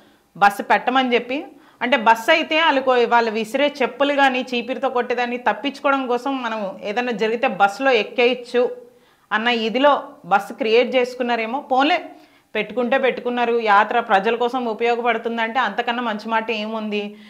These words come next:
పెట్టుకుంటే పెట్టుకున్నావు. ఆ బస్ మీద ఏంటమ్మా స్టిక్కరు? నువ్వేం స్టిక్కర్ పెట్టావో చూసి చెప్తాను ఆగు నీకు. "దళితుల సంక్షేమం జగన్ సర్కార్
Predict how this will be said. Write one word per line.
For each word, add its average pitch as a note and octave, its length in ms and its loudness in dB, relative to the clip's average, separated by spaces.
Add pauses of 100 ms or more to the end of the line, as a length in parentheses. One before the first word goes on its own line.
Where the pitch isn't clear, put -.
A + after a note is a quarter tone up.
(220)
పెట్టుకుంటే A3+ 520 2
పెట్టుకున్నావు. F#3+ 760 -2 (600)
ఆ - 20 2
బస్ F#3 600 0
మీద D#4+ 180 0
ఏంటమ్మా C#4 600 2
స్టిక్కరు? A#3+ 680 0 (240)
నువ్వేం A3 280 -2
స్టిక్కర్ C#4 340 -4
పెట్టావో B3+ 280 0 (100)
చూసి B3 240 -8
చెప్తాను A3+ 360 -4
ఆగు G#3+ 120 0
నీకు. G#3 220 -10 (1200)
"దళితుల C#4 520 0
సంక్షేమం C4+ 720 0
జగన్ A3 360 2
సర్కార్ C4 420 4